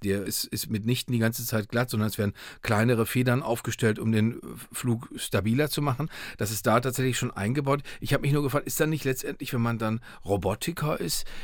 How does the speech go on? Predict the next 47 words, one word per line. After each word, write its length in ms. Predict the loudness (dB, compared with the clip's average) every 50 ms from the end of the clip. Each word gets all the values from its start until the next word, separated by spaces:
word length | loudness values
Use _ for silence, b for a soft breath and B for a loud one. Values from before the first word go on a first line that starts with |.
| B
ist 160 | B -2 -2 -4
da, 60 | -4 -2
oder 180 | -2 -2 -2 -2
Bioniker, 720 | -4 -6 -4 -2 0 2 2 4 2 2 0 0 -2 -2
wie 40 | -2
Sie, 300 | 0 0 0 0 0 -2 -2
wie 80 | -2 -2
Sie 140 | -2 -2
das 120 | -2 -2 0
selbst 240 | 0 -2 -2 -2 -4
über 160 | -2 -4 -4
sich 180 | -2 -4 -2
sagen, 280 | 0 2 2 2 2 -2 B B B B B
heißt 220 | B 0 0 0 -2
das 100 | -2 -2
nicht, 160 | -2 -2 -2
dass 140 | -4 -4 -2
man 260 | -2 -2 -2 -2 -4 B B B B B B
der, 420 | 0 2 2 2 2 2 0 -2 -4
der 280 | -8 -6 -4 -2 0 0
Natur 680 | 0 0 -2 -2 -4 -2 2 4 4 4 4 4 2
oder 140 | 2 2 2
sogar, 440 | 0 2 2 4 4 4 2 2
wenn 100 | 0 -2
man's 260 | -2 -2 -4 -4 -4 -2
religiös 480 | -2 0 0 2 2 2 2 2 2
sieht, 300 | 0 -2 -2 -4 -6 -6
der 80 | -4 0
Schöpfung 400 | 2 2 2 0 0 0 0 0
den 100 | 0 0
größtmöglichen 640 | 0 2 2 2 2 2 0 0 0 0 -2 0 0
Respekt 440 | 0 0 -2 0 -2 -2 -2 -2
erweist, 340 | -2 -2 0 0 0 0 0
weil 80 | -2 -2
man 100 | 0 0
sagt, 160 | 0 -2 -4 B B B B
besser 240 | B -2 0 0 0 0
kriegen 400 | 0 0 0 2 2 2 2 2
wir's 200 | 2 0 -2 -4
nicht 160 | -4 -2 0
hin, 160 | 0 0 2
besser 260 | 0 0 -2 -2 -4
fällt 240 | -2 -2 -2 0 0
es 100 | 0 -2
uns 240 | -2 -2 -2 -4 -4
nicht 220 | -4 -6 -6 -8
ein? 340 | -8 -6 -6 -4 -6 -6 -6